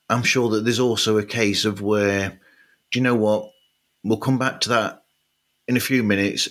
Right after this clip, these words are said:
Let's have fun for five, ten minutes and remember where all this started from." And that sort of centers you, that you go back to that.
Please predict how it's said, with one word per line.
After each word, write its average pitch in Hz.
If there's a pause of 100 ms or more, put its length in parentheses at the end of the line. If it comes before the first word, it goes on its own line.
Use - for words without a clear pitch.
(200)
Let's 120
have 117
fun 110
for 101
five, 101
ten 98
minutes 95 (420)
and 110
remember 107
where 101
all 101
this 98
started 95
from." 92 (500)
And 113
that 117
sort 101
of 104
centers 107
you, 95
that 95
you 107
go 110
back 110
to -
that. 101